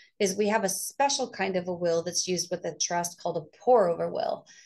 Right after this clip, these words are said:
And what the pour-over will says is when we die, if there's an asset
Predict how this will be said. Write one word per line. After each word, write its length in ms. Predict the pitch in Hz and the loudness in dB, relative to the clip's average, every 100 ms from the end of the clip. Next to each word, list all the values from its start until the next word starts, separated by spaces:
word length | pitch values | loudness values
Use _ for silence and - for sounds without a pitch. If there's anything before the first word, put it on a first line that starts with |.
| _ | _
And 120 | 214 202 | 0 4
what 180 | 220 | 4
the 140 | 202 196 | 2 -4
pour-over 560 | - 285 320 269 196 180 | -6 2 4 4 2 0
will 240 | 175 175 | 0 -2
says 500 | 175 - 170 170 185 | -4 -2 0 2 0
is 240 | 185 170 170 | -4 -6 -4
when 260 | 185 220 254 | -2 0 0
we 160 | 254 | 0
die, 360 | 214 196 175 175 | 2 2 4 2
if 220 | 185 175 | 0 -2
there's 260 | 185 185 185 | 0 0 -2
an 120 | - - | -4 -2
asset 600 | 233 220 - 170 190 | -2 -4 -4 -2 -4